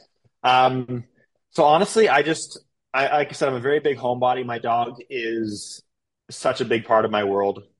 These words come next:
Um, you know, I love her to death, and I'm, I'm one of the reasons I wanted to move to Texas, and I wanted her to have, 'cause she was an apartment dog. She's a Beagle English Bulldog, and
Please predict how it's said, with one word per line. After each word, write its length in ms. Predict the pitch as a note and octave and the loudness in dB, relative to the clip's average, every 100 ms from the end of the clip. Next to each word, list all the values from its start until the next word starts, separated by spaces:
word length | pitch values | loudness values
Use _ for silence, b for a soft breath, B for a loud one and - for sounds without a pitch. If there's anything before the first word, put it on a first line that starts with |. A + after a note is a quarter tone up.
| _ | _
Um, 600 | G#2+ G#2+ G2+ G2+ G2 F#2 _ | 0 0 -2 -8 -12 -14 _
you 80 | A2 | -8
know, 80 | G2+ | -6
I 80 | G2 | -4
love 260 | G#2 G2+ | -6 -6
her 260 | G#2+ G2+ F#2+ | -4 -4 -4
to 140 | - | -8
death, 380 | G2+ G2+ G#2 - | -4 -2 -2 -4
and 100 | G#2 | -6
I'm, 340 | F#2+ F#2+ F2+ - | -6 -8 -14 -6
I'm 220 | G2 F#2+ | -6 -2
one 180 | F#2 A2 | 0 2
of 60 | |
the 60 | G2+ | 2
reasons 200 | G#2 F#2+ | 0 0
I 60 | F#2+ | 0
wanted 220 | G2 F#2 | 0 -2
to 60 | |
move 160 | F#2+ F#2+ | -4 -4
to 80 | F#2+ | -4
Texas, 460 | F#2+ F#2+ G2 - | -4 -4 -6 -8
and 240 | G2 F2+ F2+ _ | -8 -10 -14 _
I 80 | G#2+ | 0
wanted 300 | G2+ G#2 G#2 | 2 0 -2
her 120 | G#2 | -2
to 80 | F#2+ | -2
have, 240 | G2 F#2+ - _ | -2 -2 -4 _
'cause 120 | B2+ | -10
she 100 | - | -6
was 60 | A#2+ | -2
an 80 | G#2+ | 0
apartment 360 | A2+ G2+ G2 | 2 2 0
dog. 300 | G2+ G2 G2 - b b _ | 0 0 0 -8 b b _
She's 180 | - G2+ | -10 -8
a 60 | F#2 | -2
Beagle 360 | G#2+ G#2+ G#2 | 0 2 2
English 260 | G2+ G2 - | 2 -2 -4
Bulldog, 580 | F#2+ F#2+ G2 F#2+ F#2 - - - | -2 0 2 2 0 -8 -18 -8
and 460 | F#2 F#2 F2+ F2 | -6 -8 -12 -20